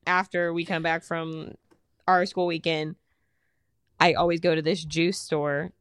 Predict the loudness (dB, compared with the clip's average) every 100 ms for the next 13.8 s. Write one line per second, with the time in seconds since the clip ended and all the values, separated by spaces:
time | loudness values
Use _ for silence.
0 | -4 -2 0 0 0 -2 -2 -2 0 -2
1 | -4 _ -20 _ -6 4 6 6 4 -4
2 | -16 _ -4 4 6 4 0 2 2 2
3 | 2 0 0 0 -2 -4 -16 -20 _ _
4 | _ 2 4 6 4 2 0 -4 -2 -2
5 | -2 -2 -2 -2 -6 -8 -4 -2 -2 -2
6 | -2 0 0 0 0 -2 -6 -18 -20 -2
7 | 2 2 0 0 2 2 0 2 4 4
8 | 2 2 2 2 0 0 0 2 2 2
9 | 2 2 2 0 0 0 0 2 2 2
10 | 2 -2 -4 0 2 2 4 4 2 2
11 | 2 2 0 0 -2 -4 0 0 4 4
12 | 4 2 -2 -2 0 -2 -2 -2 -2 -4
13 | -4 -6 -14 -6 0 0 -2 -8